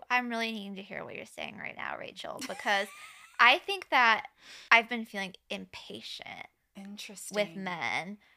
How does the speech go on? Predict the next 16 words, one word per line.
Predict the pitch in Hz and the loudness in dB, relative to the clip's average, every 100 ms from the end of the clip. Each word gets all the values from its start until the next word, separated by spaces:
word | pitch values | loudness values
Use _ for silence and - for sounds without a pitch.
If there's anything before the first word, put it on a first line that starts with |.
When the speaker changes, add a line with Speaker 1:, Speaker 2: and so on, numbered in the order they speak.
| _ | _
Speaker 1:
because | 233 - 269 262 | -6 -2 0 2
I | 269 | 0
think | 269 277 285 294 - - | 0 -4 -4 -8 -2 2
I've | 269 - | 2 2
been | 440 415 330 220 | -6 -6 -12 -6
dating | 202 202 202 196 208 | -4 -4 -4 -8 -10
for | 214 190 | -8 -6
a | 185 | -4
while | 180 175 180 185 180 | -2 0 0 -2 -4
now, | 180 180 175 180 180 - - _ _ - _ _ - | -6 -6 -4 -6 -8 -16 -20 _ _ -20 _ _ 6
and | 240 240 240 | 8 8 6
I | 247 | 4
just | 247 240 262 - - | 2 -2 -4 -4 0
don't | 233 226 220 | 4 4 0
feel | - 220 202 | -8 -6 -6
like | 190 202 196 | 0 -2 -2